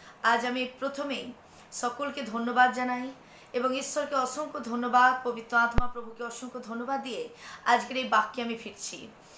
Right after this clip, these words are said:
আজকের বাক্য আমরা জানব শ্রেষ্ঠ উপহার কি? শ্রেষ্ঠ উপহার যা, যে ঈশ্বর আমাদের জন্য যা পাঠিয়েছেন।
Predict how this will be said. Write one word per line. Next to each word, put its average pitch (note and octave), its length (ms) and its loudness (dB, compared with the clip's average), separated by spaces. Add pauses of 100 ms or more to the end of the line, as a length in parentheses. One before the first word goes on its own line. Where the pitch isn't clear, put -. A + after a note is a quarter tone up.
(260)
আজকের B3+ 300 2
বাক্য B3+ 300 4
আমরা C4 180 -2
জানব G#3+ 520 -2 (280)
শ্রেষ্ঠ - 380 -4
উপহার B3 420 0
কি? A3 360 -8 (340)
শ্রেষ্ঠ C#4 340 -4
উপহার C4+ 420 0
যা, A#3+ 440 6
যে A#3 320 2
ঈশ্বর C#4 460 0
আমাদের B3 380 2
জন্য B3 340 -4
যা A#3 140 2
পাঠিয়েছেন। G#3 640 -4